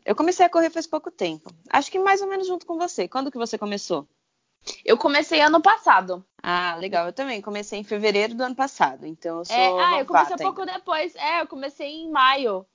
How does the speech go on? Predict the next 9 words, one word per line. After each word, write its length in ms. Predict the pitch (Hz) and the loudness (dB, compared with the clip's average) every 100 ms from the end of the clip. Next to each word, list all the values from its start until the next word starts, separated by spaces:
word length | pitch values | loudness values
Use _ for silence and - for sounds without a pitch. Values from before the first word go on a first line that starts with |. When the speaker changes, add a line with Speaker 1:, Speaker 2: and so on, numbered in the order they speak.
| _ | _
Speaker 2:
Eu 100 | - | -12
fazia, 880 | 226 247 240 262 262 254 233 220 196 _ _ - | -6 -6 -6 -4 0 2 4 2 -2 _ _ -6
igual 220 | 320 415 | -2 -2
aquele 240 | 415 381 | -2 -6
dia 160 | 285 285 | -6 -10
que 100 | 285 | -10
a 80 | 262 | -14
gente 180 | 254 | -14
comentou, 640 | - 240 233 269 247 214 | -12 -10 -2 0 2 0